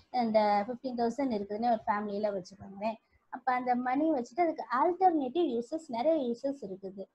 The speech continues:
So சாப்பாடு, ம், education, ஆ, school fees, health, இந்த மாதிரி,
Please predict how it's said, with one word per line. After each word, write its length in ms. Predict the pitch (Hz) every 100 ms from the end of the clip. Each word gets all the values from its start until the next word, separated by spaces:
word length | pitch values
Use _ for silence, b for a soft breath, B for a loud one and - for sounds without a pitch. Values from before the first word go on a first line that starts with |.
| _ _ -
So 140 | 269
சாப்பாடு, 800 | 254 233 220 - 196 190 202 202 - _ -
ம், 520 | 254 240 226 214 214 220 _ _ _ _ _ _ _ _ - - -
education, 800 | 269 214 240 233 208 233 202 202 - -
ஆ, 300 | 254 220 214
school 400 | 214 - 254 247 247
fees, 300 | 233 - 220
health, 840 | 214 214 247 247 240 - 208 214 208 b b - _ _ - _ - _
இந்த 180 | - 277
மாதிரி, 340 | 262 262 208